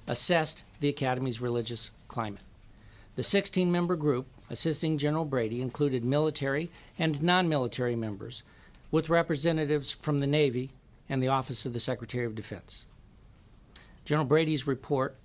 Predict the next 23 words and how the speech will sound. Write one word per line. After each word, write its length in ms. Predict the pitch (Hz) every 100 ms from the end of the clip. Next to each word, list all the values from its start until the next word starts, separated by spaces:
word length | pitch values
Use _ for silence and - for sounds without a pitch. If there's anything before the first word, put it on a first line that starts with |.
| - - -
reaffirms 760 | 147 196 202 208 202 120 113
the 100 | -
course 460 | - - 131 127 - -
set 400 | - 170 160 127
by 120 | 127
the 140 | 120
Agenda 340 | 120 113 123 110
for 140 | 117
Change, 520 | 98 113 98 110 - - - - - - - -
a 40 |
renewed 380 | 117 123 147 170
emphasis 520 | 180 156 151 170 147
on 140 | 151 139
officership 880 | 139 170 151 131 123 - 120 120 - - - - - -
based 420 | 143 156 151 - -
on 120 | 143
our 140 | 139 135
core 300 | - 127 127
values. 540 | 117 110 107 - - - - - - - - - - -
His 240 | 175 147
report 420 | 151 - 180 151
identifies 640 | 143 143 170 151 151 143 127
deficiencies 920 | 147 - 208 - 110 - - - -